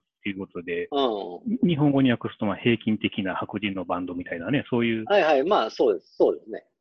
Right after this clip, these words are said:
Speaker 1: 感じですわね。で、結成当初はね、全員白人だったらしいんですよね。
Speaker 2: はいはいはいはい。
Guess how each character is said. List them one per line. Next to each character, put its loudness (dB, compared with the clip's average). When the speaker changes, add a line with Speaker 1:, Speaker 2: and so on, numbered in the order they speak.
Speaker 1:
感 -4
じ -2
で -4
す -18
わ -8
ね。 -8
で、 4
結 2
成 6
当 4
初 2
は 2
ね、 -2
全 4
員 0
白 -4
人 0
だ 2
っ -4
た -8
ら -6
し -12
い -8
ん -12
で -16
す -12
よ -6
ね。 -4
Speaker 2:
は 6
い 4
は 2
い 8
は 6
い 4
は -6
い。 -10